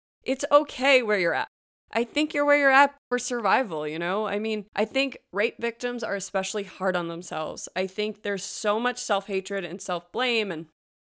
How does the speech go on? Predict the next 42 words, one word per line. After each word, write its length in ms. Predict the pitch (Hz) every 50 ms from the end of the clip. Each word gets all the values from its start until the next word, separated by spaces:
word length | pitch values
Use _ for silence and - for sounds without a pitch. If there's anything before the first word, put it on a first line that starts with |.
| _ _ _ _ _ -
<sighs> 280 | - 320 320 277 226 214 - - - - -
just 200 | - 214 208 - - - -
all 240 | 202 208 220 233 214
of 140 | 185 160 -
it. 260 | 147 131 120 - - _ _ -
And 420 | 202 214 214 208 208 202 202 208 - -
it's 160 | - 214 -
an 80 | 240 233
experience 640 | 226 214 - - - 240 247 262 269 262 233 -
that 180 | - 214 - 196
leaves 300 | 202 214 226 214 190 208
you 80 | 202
feeling 540 | 185 - - 196 196 190 190 185 185 185 180 - _ _ _ _ _
unworthy 720 | - 214 202 180 170 175 180 180 185 180 185 240 285 330 339 - _ _ _ _ _ _ _ _ -
of 240 | 220 220 196 190
love. 300 | 180 185 185 170 - - - _ _ _ _ _ _ _
I 100 | - 226
want 200 | 254 277 285 269
to 20 | 269
talk 220 | 269 262 285 285
to 120 | - - 208
you 40 |
about 260 | 175 156 160 160 156 156
it, 200 | 160 160 165 160
and 120 | 170 170
I 120 | 175 180
want 240 | 185 196 202 202 -
to 120 | - - -
offer 320 | - 196 196 190 - 202
you 140 | 190 190 185
a 60 | 185
few 340 | - - 202 202 202 208 208 - _ _ _
things 580 | - - - - 226 220 220 254 277 277 - -
maybe 240 | 247 240 240 233 247
you 80 | 233
could 140 | - 233 214
start 280 | - 233 220 202 - -
doing 460 | - 190 185 190 202 220 247 254 247
to 220 | - - 233 220
start 280 | - - 226 202 196 196
going 260 | - 185 170 160 170
within. 320 | 156 - - - 87 -